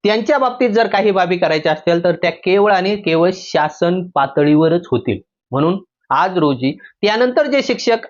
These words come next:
कोर्टामध्ये लढतायत, त्यांच्या बाबतीत केवळ समिती, समिती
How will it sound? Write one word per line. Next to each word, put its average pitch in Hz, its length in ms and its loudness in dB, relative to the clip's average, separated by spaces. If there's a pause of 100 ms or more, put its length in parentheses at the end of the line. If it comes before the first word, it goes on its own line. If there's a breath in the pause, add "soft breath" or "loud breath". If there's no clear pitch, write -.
(140)
कोर्टामध्ये 180 560 0
लढतायत, 143 320 -2
त्यांच्या 196 380 0
बाबतीत 196 320 0
केवळ 226 340 2
समिती, 233 580 -2 (520)
समिती 220 640 0